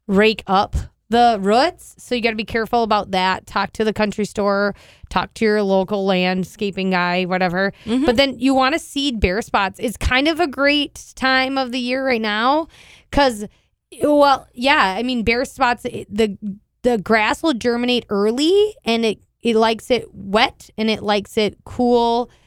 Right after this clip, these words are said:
Speaker 1: at night and warm during the days. So we have those warm days. I mean, fifty degrees is warm. So getting those bare spots seeded is a good time now.
Speaker 2: Yeah, I
Speaker 1: Is
Speaker 2: just
Speaker 1: that
Speaker 2: saw something on social media of, like, one of our local state parks.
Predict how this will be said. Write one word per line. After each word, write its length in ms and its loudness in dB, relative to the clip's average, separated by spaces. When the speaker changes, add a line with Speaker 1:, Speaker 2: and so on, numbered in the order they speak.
Speaker 1:
at 160 0
night 340 -2
and 240 0
warm 260 2
during 200 0
the 80 0
days. 360 -2
So 240 -2
we 120 2
have 180 0
those 180 0
warm 240 0
days. 220 2
I 40 -2
mean, 160 -2
fifty 300 -6
degrees 360 -4
is 160 0
warm. 420 0
So 220 2
getting 280 0
those 160 2
bare 240 -2
spots 360 -2
seeded 400 -2
is 160 0
a 20 -4
good 160 -4
time 220 -2
now. 260 0
Speaker 2:
Yeah, 280 2
I 120 -2
Speaker 1:
Is 140 -4
Speaker 2:
just 180 0
Speaker 1:
that 60 -2
Speaker 2:
saw 40 -2
something 520 -6
on 420 -2
social 300 -4
media 440 0
of, 400 -4
like, 200 -6
one 120 -4
of 80 -8
our 160 0
local 560 -6
state 300 -6
parks. 400 -6